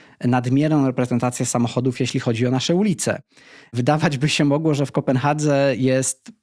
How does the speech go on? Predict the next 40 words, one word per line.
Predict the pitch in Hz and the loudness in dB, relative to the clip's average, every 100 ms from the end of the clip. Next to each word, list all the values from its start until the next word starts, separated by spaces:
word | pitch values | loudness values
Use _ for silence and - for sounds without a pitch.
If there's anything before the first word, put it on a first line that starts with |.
| _ - | _ -8
przepięknie, | - 185 - 185 185 - 165 | -2 0 0 0 0 0 0
bo | 147 | 0
jest | 135 | 0
tyle | 147 127 | 0 0
rowerów, | 113 120 151 139 - | 0 0 0 0 -2
które | 139 127 | -2 -2
oparte | 127 143 135 - | 0 0 -2 -2
są | - 131 | -2 -2
o | 127 | -2
ściany, | - 131 110 110 147 - - - - | 0 0 0 0 -2 -6 -20 -20 -6
ale | 131 131 | 0 0
strasznie | - 160 156 165 | 0 -2 -2 -4
wkurza | - 160 156 | -2 0 2
mnie | 147 | 0
to, | 143 156 160 | 0 -2 0
że | 143 135 135 131 - - | 0 2 2 0 -4 -4
te | 135 | -2
rowery | 127 165 175 | 0 -2 -2
są | 156 | -2
tak | 147 - | -4 -2
poopierane | 139 131 139 156 160 | -2 0 0 2 2
o | 135 | 0
te | 139 | -2
ściany, | - - 117 131 | -2 0 0 0
bo | 143 | -2
po | 160 | -2
prostu | 151 - | -4 0
nie | 165 156 | 2 2
ma | 151 | 0
gdzie | 147 156 | 0 -2
ich | - | 0
postawić, | 202 - 214 120 107 - - _ - - _ 127 | -2 2 2 2 -2 -4 -8 _ -20 -20 _ -2
bo | 123 135 131 | 2 4 4
mnóstwo | 131 131 143 160 190 - 135 | 4 2 2 0 -2 -2 -2
jest | 127 - | 0 0
samochodów | 135 123 143 127 | 0 0 -2 -2
zaparkowanych | 123 123 123 123 131 120 | -2 -2 -2 -2 0 -2
wzdłuż | 110 117 131 | -2 -2 -2
tych | - 127 104 | -2 -4 -2
ulic, | 98 117 - | -2 -4 -6